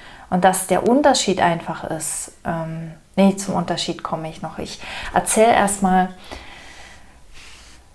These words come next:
ich hab ja als Metapher ganz gern den Garten. Ich orientiere mich im Business, also es heißt, Slow Marketing heißt ja im Einklang mit deiner Natur und ich orientiere mich gerne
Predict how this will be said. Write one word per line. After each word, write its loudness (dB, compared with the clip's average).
ich -2
hab 0
ja 2
als -2
Metapher 0
ganz -4
gern -2
den -8
Garten. -4
Ich -4
orientiere 2
mich -2
im -6
Business, 0
also -2
es -8
heißt, 2
Slow 0
Marketing -2
heißt -2
ja -4
im -8
Einklang 2
mit -2
deiner -4
Natur 0
und 0
ich -6
orientiere 0
mich 0
gerne 2